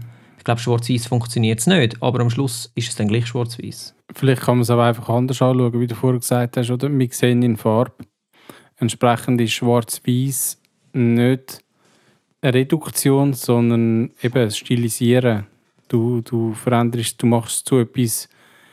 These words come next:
Speaker 2: anderem, etwas Fremdem und, ähm, klar, eben, wenn dann, wenn du quasi würdest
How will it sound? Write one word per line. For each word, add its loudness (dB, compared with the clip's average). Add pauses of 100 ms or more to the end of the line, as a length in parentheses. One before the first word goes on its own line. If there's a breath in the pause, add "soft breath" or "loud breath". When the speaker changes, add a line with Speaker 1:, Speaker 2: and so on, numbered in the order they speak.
(260 soft breath)
Speaker 2:
anderem, 4
etwas -6
Fremdem 0
und, -4
ähm, -2 (560 soft breath)
klar, 2
eben, 2
wenn 2
dann, 0
wenn 2
du -8
quasi 0
würdest 2